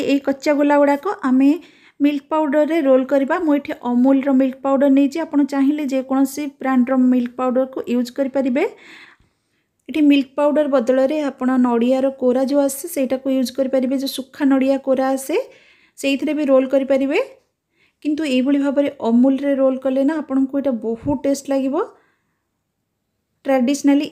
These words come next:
ଏଇଭଳି ଭାବରେ ମିଲ୍କ ପାଉଡ଼ରରେ ଏଇଟାକୁ ରୋଲ୍ କରାଯାଏ। ଦେଖନ୍ତୁ, ଏଇଭଳି ଭାବରେ ସବୁ କଞ୍ଚା ଗୋଲା ଗୁଡ଼ାକ ଆମେ ଏମିତି ରୋଲ୍ କରିକି ପ୍ରସ୍ତୁତ କରିନେବା।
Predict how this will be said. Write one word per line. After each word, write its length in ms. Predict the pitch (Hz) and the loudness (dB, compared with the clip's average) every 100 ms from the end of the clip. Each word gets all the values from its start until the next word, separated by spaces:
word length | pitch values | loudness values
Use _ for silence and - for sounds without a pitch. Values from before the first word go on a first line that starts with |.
| - | -4
ଏଇଭଳି 320 | 254 269 285 | -4 -2 -2
ଭାବରେ 320 | 294 262 277 320 320 | -2 -2 -2 -2 -2
ମିଲ୍କ 260 | 269 254 269 | -2 -2 -2
ପାଉଡ଼ରରେ 420 | 269 254 262 285 | 0 2 0 0
ଏଇଟାକୁ 260 | 277 254 254 | -2 -4 -2
ରୋଲ୍ 200 | 247 240 | 0 0
କରାଯାଏ। 440 | 262 262 254 311 - _ _ _ _ _ _ _ _ _ _ _ _ _ _ _ _ _ _ _ _ _ _ _ _ _ _ _ _ - - - - | -2 -2 0 -2 -4 _ _ _ _ _ _ _ _ _ _ _ _ _ _ _ _ _ _ _ _ _ _ _ _ _ _ _ _ -20 -20 -12 -2
ଦେଖନ୍ତୁ, 340 | 269 294 277 - - | 2 4 2 2 0
ଏଇଭଳି 340 | 254 269 285 | 0 0 0
ଭାବରେ 360 | 285 269 254 370 | 0 0 0 0
ସବୁ 380 | 403 269 226 269 | -2 -2 -2 -2
କଞ୍ଚା 280 | 269 269 262 | -4 0 0
ଗୋଲା 240 | 247 247 | 2 2
ଗୁଡ଼ାକ 280 | 240 247 240 302 | 2 0 -2 -4
ଆମେ 260 | - 233 240 | -2 0 2
ଏମିତି 340 | 240 247 240 254 | 4 4 2 0
ରୋଲ୍ 240 | 247 240 | 2 0
କରିକି 400 | 240 269 262 - 453 - - - _ | 0 -4 -4 -6 -6 -6 -20 -20 _
ପ୍ରସ୍ତୁତ 320 | 269 262 269 | -6 -6 -6
କରିନେବା। 400 | 285 294 294 285 | 0 2 4 2